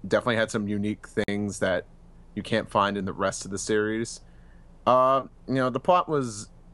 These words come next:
could be confusing at times, but I, th-, you know, you were able to salvage it and you were able to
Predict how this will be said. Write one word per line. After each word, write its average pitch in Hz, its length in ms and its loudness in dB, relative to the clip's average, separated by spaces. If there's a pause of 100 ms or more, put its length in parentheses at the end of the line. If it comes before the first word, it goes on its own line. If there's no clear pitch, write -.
(120)
could 180 160 2
be 160 100 0
confusing 117 440 -2
at 107 120 0
times, 107 440 0
but 107 220 0 (100)
I, 101 160 0
th-, - 140 -16 (140)
you 110 80 -6
know, 101 280 -4 (400)
you 110 140 -4
were 113 140 2
able 110 420 0
to 101 340 -2 (460)
salvage 101 640 0
it 110 160 2
and 110 100 -6
you 101 100 -2
were 98 80 -2
able 104 280 0
to 101 160 -2